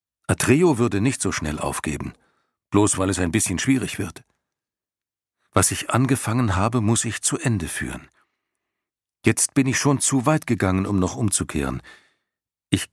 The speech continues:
kann nur noch weitergehen, was auch daraus werden mag."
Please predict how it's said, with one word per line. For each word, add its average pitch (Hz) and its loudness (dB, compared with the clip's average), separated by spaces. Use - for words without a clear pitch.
kann 127 4
nur 131 4
noch 127 -2
weitergehen, 82 -6
was 110 4
auch 113 0
daraus 101 -2
werden 71 -6
mag." - -12